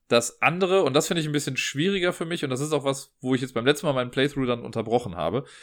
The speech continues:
sind die Kämpfe. Ich habe an sich ja nichts gegen Kämpfe im Spiel. Ich fand die bei Tainted Grail zum Beispiel ja auch echt ganz cool gemacht. Ähm, hier, äh, auch wieder ein bisschen zwiegespalten. Denn zum einen finde ich, dass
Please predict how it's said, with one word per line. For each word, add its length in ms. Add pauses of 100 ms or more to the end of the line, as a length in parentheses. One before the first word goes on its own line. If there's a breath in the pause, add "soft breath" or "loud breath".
(140 loud breath)
sind 180
die 60
Kämpfe. 360 (640 loud breath)
Ich 120
habe 140
an 60
sich 120
ja 80
nichts 140
gegen 200
Kämpfe 260
im 80
Spiel. 200
Ich 80
fand 160
die 60
bei 180
Tainted 380
Grail 180
zum 100
Beispiel 240
ja 100
auch 100
echt 220
ganz 240
cool 100
gemacht. 380 (920)
Ähm, 460
hier, 520 (1300 soft breath)
äh, 80 (400 loud breath)
auch 180
wieder 120
ein 20
bisschen 180
zwiegespalten. 460
Denn 100
zum 160
einen 280
finde 360
ich, 180
dass 300